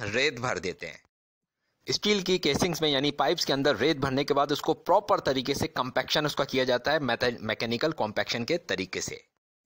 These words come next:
जब कॉम्पैक्शन हो जाता है, तो इसके ऊपर कंक्रीट की एक लेयर डालते हैं और फिर ये लोड के लिए तैयार होता है पाइल। तो ये दो तरीके हैं, जिनके ज़रिए ये रेत की पाइलें, यानी सैंड पाइल, बनाई जाती हैं।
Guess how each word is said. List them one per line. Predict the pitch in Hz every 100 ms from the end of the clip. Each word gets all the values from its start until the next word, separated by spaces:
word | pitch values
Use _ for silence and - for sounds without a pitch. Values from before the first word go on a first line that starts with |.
| _ -
जब | 131
कॉम्पैक्शन | 135 135 143 165
हो | 151
जाता | 147 143 151
है, |
तो | 151
इसके | 135 143
ऊपर | 143 139
कंक्रीट | 127 123 139 127
की | 143
एक | 135
लेयर | 113 123
डालते | 139 135 135 156
हैं | 147
और | -
फिर | 135
ये | 143
लोड | 110 131 135
के | 120
लिए | 117 143
तैयार | 117 98 104
होता | 95 87 85
है | 82
पाइल। | 76 69 - _ _ _ _ _ _ _ -
तो | 160
ये | 180
दो | 147 170
तरीके | 170 160 160
हैं, | 170
जिनके | 147 147
ज़रिए | 143 143 139
ये | 160 156
रेत | 110 135 147
की | 151
पाइलें, | 143 123 123 139
यानी | 127 143
सैंड | 127 120 120
पाइल, | 123 113
बनाई | 98 104
जाती | 107 110 131
हैं। | 147